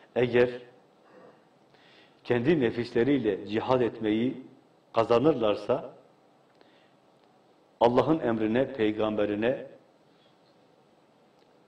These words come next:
uyarlarsa, bu durumda zahiri olarak da savaşı kazanırlar.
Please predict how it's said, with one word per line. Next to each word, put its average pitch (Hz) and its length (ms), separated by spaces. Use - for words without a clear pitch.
uyarlarsa, 131 840
bu 151 140
durumda 110 300
zahiri 123 380
olarak 113 320
da 156 100
savaşı 120 420
kazanırlar. 120 680